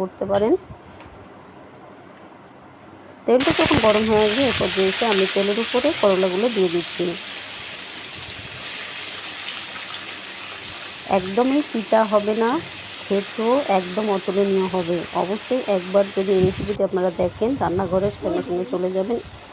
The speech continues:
এত সহজ এবং মজাদার একটি রেসিপি তৈরি করার জন্য, এবং সবাই অনেক বেশি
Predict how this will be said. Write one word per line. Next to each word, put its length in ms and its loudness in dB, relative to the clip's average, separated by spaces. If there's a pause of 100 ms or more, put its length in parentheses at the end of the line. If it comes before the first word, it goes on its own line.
(320)
এত 100 -4 (180)
সহজ 340 0 (180)
এবং 140 2 (140)
মজাদার 400 0
একটি 220 -6
রেসিপি 320 -2 (100)
তৈরি 260 2
করার 260 2
জন্য, 180 2 (800)
এবং 120 0 (180)
সবাই 240 2 (160)
অনেক 200 2 (140)
বেশি 240 -2